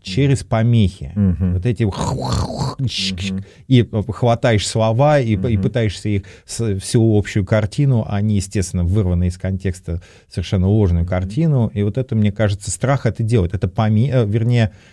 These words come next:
Speaker 1: постоянный страх — естественная вещь, которая тебя предупреждает. Но постепенное нагнетание, личное нагнетание страха и тревожности, оно становится вот такими помехами.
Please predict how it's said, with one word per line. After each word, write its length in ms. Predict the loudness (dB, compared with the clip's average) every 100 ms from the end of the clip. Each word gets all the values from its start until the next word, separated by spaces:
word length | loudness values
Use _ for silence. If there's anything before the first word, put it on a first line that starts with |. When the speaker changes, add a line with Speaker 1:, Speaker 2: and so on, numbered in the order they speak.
| _
Speaker 1:
постоянный 760 | -4 -2 4 6 6 4 2 0
страх — 380 | -2 -2 -2 0
естественная 800 | -2 -2 0 0 0 -4 -2 2
вещь, 340 | 2 0 -4
которая 340 | -12 -6 -4 -4
тебя 220 | -2 -4
предупреждает. 800 | -4 -4 -4 -2 -2 0 0 -2
Но 80 |
постепенное 760 | -4 -4 -4 -2 -2 2 2 2
нагнетание, 600 | 2 4 2 2 0 2
личное 420 | 4 2 0 -2
нагнетание 560 | 0 0 0 0 0 -2
страха 360 | -2 -2 -2
и 20 | -2
тревожности, 640 | 0 0 -2 -2 -4 -4
оно 180 | -2 -2
становится 380 | 0 0 0 -2
вот 80 |
такими 260 | -4 0 0
помехами. 560 | 0 -2 -4 -4 -6